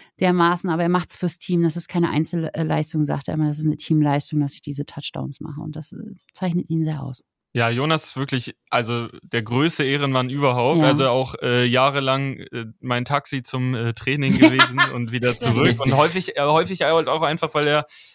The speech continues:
Speaker 2: wir haben dann in der Jugend manchmal schon bei den Herren mit trainiert und dann, äh, hat er mich mit, äh, noch wieder nach Hause gefahren und all das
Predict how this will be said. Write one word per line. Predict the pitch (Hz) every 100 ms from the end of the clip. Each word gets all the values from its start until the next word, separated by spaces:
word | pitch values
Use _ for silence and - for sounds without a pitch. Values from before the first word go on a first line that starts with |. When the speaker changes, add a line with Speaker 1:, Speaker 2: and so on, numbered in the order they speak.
| _ _
Speaker 2:
wir | 135
haben | 147
dann | 156 143
in | 143
der | 135
Jugend | 123 151 196 196 135
manchmal | 147 160 151
schon | - 156
bei | 147
den | 131 120
Herren | 127 180
mit | 170 160
trainiert | 160 151 170 180
und | 139
dann, | 135 139 139 117
äh, | - 135 131
hat | 135 147
er |
mich | 135 131
mit, | 135 139 - -
äh, | 123
noch | 123 127
wieder | 131 127
nach | 120
Hause | 127 135 143 131
gefahren | 123 127 131
und | 123 107
all | 120
das | 123 123